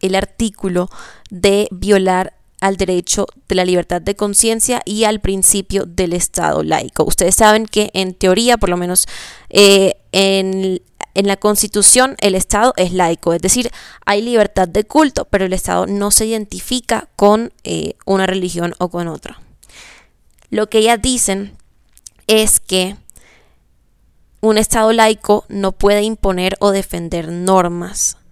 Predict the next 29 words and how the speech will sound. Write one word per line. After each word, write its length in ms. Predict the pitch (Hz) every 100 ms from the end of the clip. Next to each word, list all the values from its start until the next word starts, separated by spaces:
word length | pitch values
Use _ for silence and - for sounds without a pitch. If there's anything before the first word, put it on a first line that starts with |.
| -
ni 160 | 185 185
valores, 580 | 180 170 185 180 185 - - -
ni 160 | 226 226
principios 540 | 208 208 196 196 202
morales 400 | 208 185 175 190
particulares 920 | 190 185 175 - 190 185 180 180 -
que 100 | -
estén 260 | 180 - 170
ligados 480 | 170 175 175 185 -
a 100 | -
una 200 | 185 180
religión, 680 | 175 180 175 - 214 180 156 - _ _
¿sí? 240 | - 254 - _ - - -
Que, 420 | - 202 202 190 - - -
que 240 | 202 190
estén 220 | 185 185
ligados 280 | 185 190 214
a 40 |
una 120 | 202 202
determinada 560 | 208 196 185 175 175
religión, 500 | 180 185 190 196 180 - - -
pero 380 | - 220 214 208
que 140 | - 208
en 100 | 202
el 160 | 190
caso 460 | - 190 190 - 196
del 260 | 175 190
aborto, 640 | 196 190 190 180 - - 170 - - _ _ - - - _ _ -
eh, 380 | 175 170 170 175